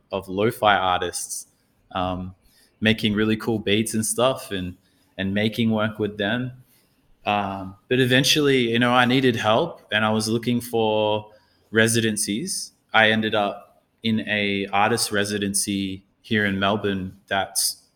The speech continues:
it, it put me in the deep end with, um, maybe thirty other freelancers from all walks of life at, at, at all different, uh, points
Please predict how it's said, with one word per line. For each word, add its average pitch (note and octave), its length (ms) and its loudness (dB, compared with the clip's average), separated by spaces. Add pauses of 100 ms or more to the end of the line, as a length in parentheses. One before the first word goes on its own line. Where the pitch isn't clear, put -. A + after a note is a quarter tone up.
(120)
it, A2+ 320 -10
it B2 160 -6
put - 160 -4
me E3+ 100 0
in E3+ 80 0
the C#3 100 0
deep G2+ 320 -4
end G#2 220 -2
with, F#2+ 280 -4 (760)
um, F2 320 -14 (300)
maybe G2+ 300 -4
thirty A#2+ 540 4
other G#2+ 520 4
freelancers G2 880 -2
from F#2+ 520 -4
all A2 360 4
walks G2+ 320 -4
of G2 160 -6
life G2 420 2
at, G2 300 -6
at, G#2 240 0
at A2 100 -2 (100)
all A2 380 0 (260)
different, A2+ 400 -4
uh, F#2+ 340 -2
points - 600 -6